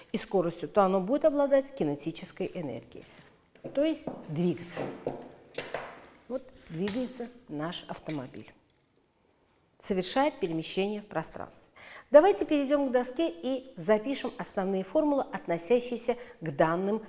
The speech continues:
видам энергии, и изучим сам закон сохранения энергии. Запишем формулу полной механической энергии. Как мы уже и говорили, энергия механическая состоит из суммы двух видов энергии: потенциальной энергии, кинетической.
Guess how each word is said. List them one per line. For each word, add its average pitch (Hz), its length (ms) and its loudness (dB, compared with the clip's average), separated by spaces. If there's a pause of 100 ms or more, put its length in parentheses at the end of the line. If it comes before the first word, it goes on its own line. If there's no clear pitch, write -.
видам 165 420 0
энергии, 190 480 0 (220)
и 320 280 4
изучим 269 400 -2
сам 254 380 2 (100)
закон 165 360 0
сохранения 165 640 -2
энергии. 127 480 -8 (260)
Запишем 320 600 4 (180)
формулу 208 720 0 (260)
полной 220 340 8
механической 180 760 0
энергии. 127 420 -4 (140)
Как 233 220 -2
мы 269 100 6
уже 233 240 4
и 220 40 2
говорили, 302 600 2 (300)
энергия 233 540 8
механическая 202 760 0
состоит 185 560 0 (220)
из - 100 -8
суммы 190 420 2
двух 190 380 -2 (140)
видов 180 320 0
энергии: 156 340 0
потенциальной 311 680 0
энергии, 277 300 -2
кинетической. - 720 -6